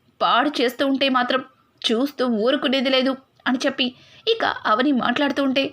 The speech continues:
పల్లవి తన మనసులో, "అమ్మయ్య, ఇది ఏం వినలేదు, కానీ ఏదన్నా తెలిస్తే మాత్రం అస్సలు ఊరుకోదని అర్థమవుతుంది. దీని దగ్గర కాస్త జాగ్రత్తగా ఉండాలి" అని చెప్పి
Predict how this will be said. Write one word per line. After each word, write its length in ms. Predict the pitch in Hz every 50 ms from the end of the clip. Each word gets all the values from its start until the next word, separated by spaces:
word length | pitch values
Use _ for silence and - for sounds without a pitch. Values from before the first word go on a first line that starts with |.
| - - - - _ _ _ _ _ _ _ _ _ _ _ _ _ _ _ _ -
పల్లవి 360 | - - 220 277 285 285 269 294 - _ _ _ -
తన 180 | - - 427 415 370
మనసులో, 420 | 269 220 - 233 277 - 302 285 285 294 - - - - - - _ _ -
"అమ్మయ్య, 380 | 233 233 233 240 247 240 254 269 254 254 - _ _ _ _ _ _ _ -
ఇది 240 | 233 220 226 254 294 302 - - _ - - _ _ _ -
ఏం 260 | 233 240 220 240 277 294 254
వినలేదు, 440 | 202 196 220 262 269 277 254 277 262 - - _ _ _ _ _ _ _ _ _
కానీ 340 | - 254 220 233 240 277 262 262 269 - _ _ _ _ _ _ _ _ _ _ _ _ -
ఏదన్నా 380 | 247 254 202 254 247 247 269 320 311 302 - _ _ _ _ _ _ _ _ _ _ _ -
తెలిస్తే 400 | 202 190 233 277 - - 294 277
మాత్రం 340 | 262 254 247 233 262 262 254 - _ _ _ _ _ _ _ _ _ _ -
అస్సలు 440 | - 240 233 - - - 262 247 269 247
ఊరుకోదని 560 | 226 233 247 269 254 294 262 226 247 269 330 359 - - _ _ _ _ _ _ -
అర్థమవుతుంది. 680 | 240 247 220 240 294 294 277 262 240 269 254 254 - - _ _ _ _ _ _ _ -
దీని 260 | 233 214 202 196 190
దగ్గర 240 | 185 180 202 240 262
కాస్త 320 | 262 254 233 240 - 285 302 311 - - - - - _ - 247
జాగ్రత్తగా 600 | 262 330 370 453 - - 415 - - 226 269 302
ఉండాలి" 340 | 302 277 269 285 269 277 269 -
అని 160 | - 262 247
చెప్పి 280 | - 269 - - 254